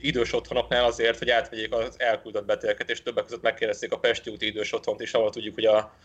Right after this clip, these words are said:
legnagyobb fertőzési góc jelenlegi tudásunk szerint, ami azért jelzi azt, hogy, ö, milyen, milyen, ö, problémákkal néznek szembe a kórházak a, a, annak, ö, következtében, hogy ezt a minisztérium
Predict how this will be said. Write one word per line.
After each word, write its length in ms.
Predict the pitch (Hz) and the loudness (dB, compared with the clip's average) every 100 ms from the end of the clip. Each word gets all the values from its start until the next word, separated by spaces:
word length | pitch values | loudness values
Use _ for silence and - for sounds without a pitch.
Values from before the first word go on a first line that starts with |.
| - | -16
legnagyobb 280 | - 123 113 | 0 2 4
fertőzési 500 | - 120 117 113 120 | 4 2 0 -4 -6
góc 320 | 113 107 104 | -4 -6 -4
jelenlegi 340 | 123 113 107 107 | 2 2 2 -2
tudásunk 420 | - 110 104 110 | -2 0 0 -4
szerint, 340 | - 113 120 | -2 -2 0
ami 140 | 127 120 | 0 2
azért 220 | 117 120 | 2 4
jelzi 320 | 127 120 107 | 4 4 0
azt, 200 | 110 - | -4 -4
hogy, 180 | 120 107 | -8 -6
ö, 160 | 113 113 - _ _ _ _ | -2 -2 -6 _ _ _ _
milyen, 360 | - 139 135 123 | -8 0 0 0
milyen, 240 | 139 139 127 | -2 -2 0
ö, 220 | 123 117 120 - | 0 -2 -2 -10
problémákkal 580 | - 151 127 117 113 - | -2 -2 0 0 -2 -2
néznek 240 | 113 113 113 | -4 -4 -4
szembe 260 | 123 117 | -4 -2
a 60 | 110 | -2
kórházak 520 | 120 117 113 107 107 | 0 0 0 -2 -2
a, 100 | 123 | -2
a, 280 | - 131 123 | -2 -4 -4
annak, 400 | 123 120 113 110 | -6 -2 -2 0
ö, 220 | 123 113 113 - _ _ - - | 2 2 0 -8 _ _ -20 -2
következtében, 600 | 131 117 139 123 127 123 | 2 2 2 0 2 4
hogy 80 | 120 | 4
ezt 200 | 113 120 | 2 -4
a 60 | |
minisztérium 560 | 110 110 104 113 107 | -6 -6 -8 -10 -10